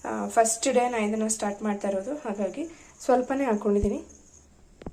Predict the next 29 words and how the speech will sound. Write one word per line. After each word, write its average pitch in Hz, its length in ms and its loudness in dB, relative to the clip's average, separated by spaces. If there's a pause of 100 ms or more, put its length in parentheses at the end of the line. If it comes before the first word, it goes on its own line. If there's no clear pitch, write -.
(800)
ಆ, 233 40 -8 (220)
ನೋಡಿ, 240 160 -2
ಇವಾಗ 220 140 -2
ಕಾಣುತ್ತೆ, - 460 -6 (360)
ಸ್ವಲ್ಪನೇ 311 420 6
ಹಾಕ್ಕೊಂಡಿದ್ದೀನಿ. 214 640 0 (300)
ಆ, 262 180 2
ನೆಕ್ಸ್ಟ್ 269 300 0
ಹೋಗ್ತಾ 240 260 6
ಹೋಗ್ತಾ 214 220 2
ಸ್ವಲ್ಪ - 180 -6
ಜಾಸ್ತಿ 202 340 -4
ಮಾಡೋಣ 196 340 -2
ಅಂತ 185 240 -6
ಹೇಳ್ಬಿಟ್ಟು 180 420 -6
ಮಾಡ್ತಾ 214 400 -8
ಇದ್ದೀನಿ 214 200 -4
ಇವತ್ತಿಂದ. 202 340 -8
ಅಂತಂದ್ರೆ 196 340 -10
ನಂಗೆ 247 180 -8
ಸ್ವಲ್ಪ 233 260 -6
ನನ್ನ 226 220 -4
ಬಾಡಿ 196 300 -8
ವೇಟ್ 220 300 -6
ಜಾಸ್ತಿ 202 340 -10
ಅಂತ 214 160 -10
ಅನ್ನಿಸ್ತಾ 196 320 -12
ಇದೆ, 196 180 -14
ಮತ್ತೆ 196 520 -10